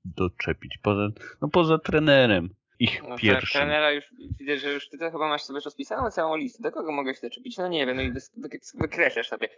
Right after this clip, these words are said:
Speaker 2: Piłkarz jest, kolejny piłkarz jest, trener jest, sztab za chwilę będzie.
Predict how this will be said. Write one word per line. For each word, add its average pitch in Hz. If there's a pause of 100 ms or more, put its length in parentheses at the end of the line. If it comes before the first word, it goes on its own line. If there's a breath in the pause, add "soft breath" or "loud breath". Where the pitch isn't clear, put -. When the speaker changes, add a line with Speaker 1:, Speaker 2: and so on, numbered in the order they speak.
Speaker 2:
Piłkarz -
jest, -
kolejny 151
piłkarz 139
jest, 98
trener 147
jest, 104
sztab 160
za 143
chwilę 143
będzie. 98